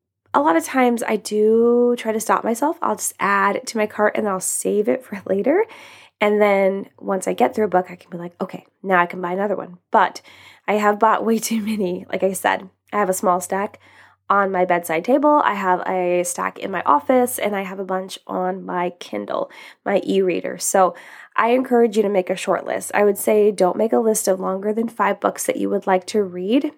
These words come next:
And maybe if you're a quicker reader, you can just get through, turn over that list very quickly. But if you're a slower reader, maybe three would be better on your list. It just depends on if you feel overwhelmed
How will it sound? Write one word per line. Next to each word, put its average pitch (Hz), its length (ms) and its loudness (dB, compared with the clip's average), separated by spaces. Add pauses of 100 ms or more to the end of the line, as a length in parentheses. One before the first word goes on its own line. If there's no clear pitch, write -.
(240)
And 196 360 2
maybe 226 340 4
if 269 100 -2
you're 214 140 2
a 202 40 0
quicker 202 380 -4
reader, 214 460 0 (400)
you 214 100 -4
can 214 120 0
just 202 200 -2
get 214 220 0
through, 214 240 2
turn 202 240 -2
over 190 220 0
that 185 180 2
list 190 260 -2
very 180 280 0
quickly. 262 520 2
But 202 200 -2
if 185 120 -8
you're 190 160 -4
a 185 60 -4
slower 302 400 2
reader, 262 380 2 (480)
maybe 233 340 2
three 220 320 2
would 202 140 0
be 202 120 -2
better 202 360 0
on 196 180 2
your 196 180 0
list. 185 420 -2
It 214 80 -8
just 262 200 -2
depends 220 400 -2
on 208 240 -2 (360)
if - 200 -2
you 196 100 -2
feel 202 220 2
overwhelmed 196 760 0